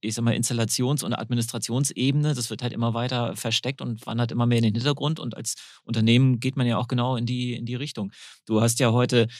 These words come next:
warum install-, du installierst keine Rechner mehr, es gibt irgendwie Bring-Your-Own-Device-Strategien in großen Unternehmen, dann kommt oben Microsoft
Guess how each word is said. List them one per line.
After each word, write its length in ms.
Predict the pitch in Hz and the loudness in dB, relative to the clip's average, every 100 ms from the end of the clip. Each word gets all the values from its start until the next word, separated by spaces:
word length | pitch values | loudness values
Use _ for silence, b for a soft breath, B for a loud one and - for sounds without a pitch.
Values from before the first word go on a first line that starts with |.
| B B - | B B -4
warum 220 | 110 123 | 0 0
install-, 320 | 120 127 90 | 0 -2 -4
du 100 | 117 | -2
installierst 380 | 120 120 123 123 | -2 0 -2 -2
keine 200 | 127 113 | 0 2
Rechner 240 | 139 151 | 2 2
mehr, 340 | 151 151 156 - | 0 0 -2 -2
es 100 | - | -6
gibt 200 | 120 - | -8 -4
irgendwie 300 | 117 120 120 | -2 0 0
Bring-Your-Own-Device-Strategien 1500 | 117 120 117 107 131 127 110 131 - - - 135 117 143 151 | 0 0 2 0 0 -2 -2 -4 -2 -4 0 -2 0 0 0
in 220 | - 131 | 0 -2
großen 320 | 123 120 135 | -4 -4 -4
Unternehmen, 600 | - 131 127 131 143 147 | -2 0 2 2 2 0
dann 180 | 131 120 | 0 -2
kommt 260 | 117 127 - | 0 -4 -4
oben 500 | 90 123 135 120 82 | -6 0 0 0 -2
Microsoft 640 | 120 117 117 120 - - | -4 -4 -6 -8 -10 -16